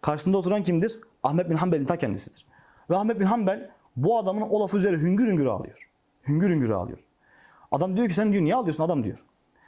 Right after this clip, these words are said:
Diyor ki, "Ya haza ebşir fe inni Ahmed bin Hanbel."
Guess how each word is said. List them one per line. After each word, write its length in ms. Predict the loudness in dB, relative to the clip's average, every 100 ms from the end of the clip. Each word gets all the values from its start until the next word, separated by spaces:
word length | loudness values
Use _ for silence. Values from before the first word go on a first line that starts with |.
| -20 -6
Diyor 140 | -2 0
ki, 120 | 0
"Ya 320 | 2 2 0
haza 360 | 0 0 -2 0
ebşir 420 | -2 0 -2 -4 -12 _
fe 160 | -4
inni 320 | 0 2 2 2
Ahmed 220 | 0 0
bin 100 | 0
Hanbel." 340 | 0 0 -2